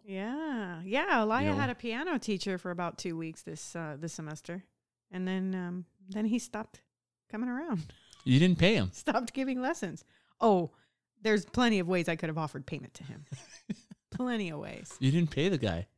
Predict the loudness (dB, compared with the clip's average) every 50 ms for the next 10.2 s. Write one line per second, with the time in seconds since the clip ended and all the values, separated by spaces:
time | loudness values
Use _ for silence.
0 | _ _ 2 2 4 4 2 4 2 6 8 8 8 8 8 6 4 4 2 2
1 | 2 2 0 -2 _ -6 -6 -6 -8 -10 -8 -6 -4 -2 0 0 4 4 6 6
2 | 8 6 6 6 8 8 8 10 10 8 8 6 6 8 6 6 6 2 -2 2
3 | 4 4 4 4 4 2 2 2 4 2 4 4 6 4 4 6 8 8 8 8
4 | 6 2 0 0 -2 -2 0 0 0 0 0 -2 -4 -6 -10 -14 -16 _ -8 -6
5 | -6 -6 -18 -14 -12 -12 4 4 4 4 4 -2 -2 -4 -4 -4 -8 -10 -16 -20
6 | _ _ -20 _ _ _ _ _ _ _ -12 -4 0 2 2 2 2 0 -4 -4
7 | -4 -6 -6 -6 -6 -6 -6 -8 -6 _ -8 -8 -8 _ -20 _ _ _ -8 -8
8 | -8 _ _ -12 -12 _ _ _ -10 -10 _ _ _ _ _ _ _ -4 -2 0
9 | 2 2 2 4 4 2 2 2 0 -2 0 4 6 6 6 6 6 4 4 6
10 | 6 6 6 2